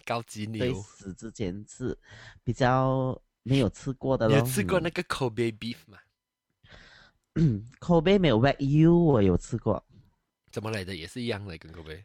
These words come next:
Speaker 2: Wagyu 是和牛啊，和牛，日本和牛。
Speaker 1: 哦。
Speaker 2: 在 Australia 是吗？养的，但它的差不多好像那个啦，你刚才讲的那个咯。
Speaker 1: Kobe beef。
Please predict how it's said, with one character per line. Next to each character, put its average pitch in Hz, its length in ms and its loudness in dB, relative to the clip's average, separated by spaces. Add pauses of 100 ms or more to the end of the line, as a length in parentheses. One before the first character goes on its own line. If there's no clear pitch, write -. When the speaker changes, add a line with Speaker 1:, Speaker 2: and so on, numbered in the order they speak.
Speaker 2:
Wagyu 165 440 6
是 185 320 0
和 117 300 4
牛 98 320 0
啊， 95 160 -2 (100)
和 90 160 -4
牛， 90 360 -6 (140)
日 139 100 -4
本 90 280 -4
和 87 140 -2
牛。 85 400 -4
Speaker 1:
哦。 101 760 -14 (340)
Speaker 2:
在 143 420 2 (580)
Australia 123 800 0
是 127 140 -8
吗？ 104 260 -6 (260)
养 82 380 -4
的， 82 220 -6
但 156 180 0 (300)
它 151 80 2
的 139 240 0 (180)
差 151 160 -4
不 196 140 0
多 165 180 2
好 110 120 2
像 127 160 -2
那 135 80 -4
个 135 160 -4
啦， 127 100 0
你 98 140 -6
刚 98 120 -6
才 90 80 -2
讲 76 300 -6
的 80 100 -8
那 123 100 -2
个 101 160 -4
咯。 92 120 -4
Speaker 1:
Kobe 101 80 -6
beef。 110 80 -16